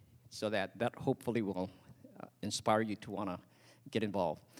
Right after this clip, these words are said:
So I, I just wanna make a comment regarding how small groups and how this Chosen is gonna help us know Jesus more.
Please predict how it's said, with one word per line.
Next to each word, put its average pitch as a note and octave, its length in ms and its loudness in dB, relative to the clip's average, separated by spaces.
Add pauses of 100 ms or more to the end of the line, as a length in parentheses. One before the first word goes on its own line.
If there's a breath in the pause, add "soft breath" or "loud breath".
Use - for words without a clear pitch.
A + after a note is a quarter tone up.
(160 loud breath)
So D3 140 6
I, F3 160 10
I F3+ 40 12
just C4+ 140 4
wanna C4 160 10
make G#3 220 6
a D#3 40 0
comment E3 440 6
regarding C3 520 8 (200)
how E3 260 10
small E3+ 380 10
groups - 720 2
and A#2 180 2
how D3 180 10
this E3 220 6
Chosen E3 580 8
is A2+ 120 -2
gonna B2+ 180 2
help C#3+ 300 4
us A#2+ 280 4 (260 loud breath)
know D#3+ 500 12
Jesus C3+ 600 4
more. A#2+ 420 2